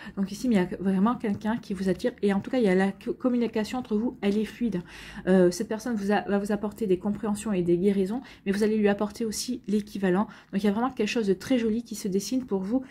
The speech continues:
amis Balance, que ce soit avec une personne que vous connaissez, euh, ou dont vous allez faire la, la connaissance. En tout cas, il y a vraiment, euh, un, un début de relation très chouette, ou en tout cas ici, euh,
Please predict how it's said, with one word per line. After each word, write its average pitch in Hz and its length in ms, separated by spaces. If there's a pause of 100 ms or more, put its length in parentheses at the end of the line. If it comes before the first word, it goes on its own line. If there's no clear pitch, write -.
(140)
amis 226 240
Balance, 208 340
que 226 100
ce - 80
soit 214 100
avec 202 140
une 190 80
personne 247 320
que 233 80
vous 208 140
connaissez, 233 580 (520)
euh, 180 360
ou 233 140
dont 233 140
vous 214 120
allez 208 140
faire 220 140
la, 190 180 (160)
la 196 120
connaissance. 214 600
En - 280
tout - 80
cas, 254 80
il 233 60
y - 20
a 190 40
vraiment, 214 360
euh, 175 120 (380)
un, 170 300
un 190 120
début 220 200
de 226 60
relation 220 380
très 254 200
chouette, 269 480
ou 214 180
en 196 60
tout - 140
cas 247 120
ici, 247 360 (400)
euh, 170 440